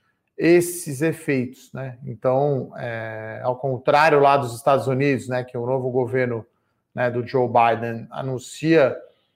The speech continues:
pacote de ajuda e é visto como positivo, aqui esses gastos, né, vamos chamar assim, adicionais,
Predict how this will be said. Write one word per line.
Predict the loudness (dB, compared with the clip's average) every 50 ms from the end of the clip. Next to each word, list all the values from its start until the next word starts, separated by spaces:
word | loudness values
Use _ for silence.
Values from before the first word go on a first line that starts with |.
| _ _ _ _ _ _ 0
pacote | 2 2 2 0 2 6 6 6 6 4 0 -8 -8
de | -4 0 2
ajuda | 2 2 0 -2 -4 -4 -4 -2 0 0 0 0 0
e | 0 -2 0
é | -2 -2
visto | -2 -4 -8 -10 -10 -12 -12 -14 -12
como | -10 -8 -8 -8 -8 -8
positivo, | -8 -6 -6 -6 -6 -6 -10 -10 -10 -8 -4 -2 -2 -2 -2 -4 -8 -10 _ _ _ _ _
aqui | -2 -2 -2 -2 -2 -2 0 0 0 -2 -4 -12 _ _ _ _ _ -4
esses | -4 -4 -4 -4 -8 -10 -10 -10 -6
gastos, | -2 2 4 4 4 4 2 -4 -12 -14 -16 -12 -8
né, | -6 -4 -4 -4
vamos | -4 -6 -10 -10
chamar | -8 -8 -6 -4 -4 -4
assim, | -6 -8 -10 -8 -8
adicionais, | -6 -8 -8 -10 -12 -8 -8 -4 -2 0 0 0 0 -2 -4 -10 -16